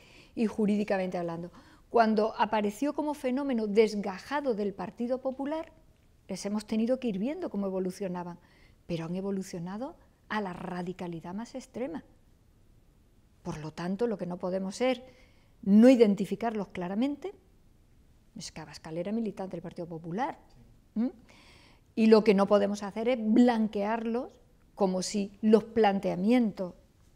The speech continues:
que hacen en muchas cuestiones fueran planteamientos que se pueden asumir con la normalidad con la que se asumen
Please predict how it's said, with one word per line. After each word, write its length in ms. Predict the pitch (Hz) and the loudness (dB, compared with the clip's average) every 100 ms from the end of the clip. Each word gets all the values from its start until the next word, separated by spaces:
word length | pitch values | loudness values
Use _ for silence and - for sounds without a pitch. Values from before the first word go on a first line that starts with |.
| _ _ | _ _
que 180 | - 180 | 4 6
hacen 340 | 208 247 226 | 6 2 -2
en 120 | 185 175 | -2 -2
muchas 280 | 190 - 202 | -4 -6 -10
cuestiones 500 | 226 - 240 269 370 - - | -10 -4 -2 -2 -6 -20 -20
fueran 320 | - 170 185 | -10 -6 -6
planteamientos 800 | 180 175 170 185 180 190 196 269 302 - _ _ | -6 -8 -8 -8 -6 -6 -6 -6 -8 -16 _ _
que 120 | 202 | -8
se 100 | 185 | -8
pueden 320 | 170 165 165 | -6 -6 -6
asumir 380 | 175 - 180 190 | -10 -10 -8 -6
con 160 | 262 262 | -4 -4
la 80 | |
normalidad 520 | 208 170 170 160 160 165 | -4 -8 -10 -10 -12 -8
con 140 | 180 | -8
la 80 | 175 | -8
que 100 | 175 | -10
se 120 | 190 | -12
asumen 480 | 170 208 202 233 | -10 -6 -4 -4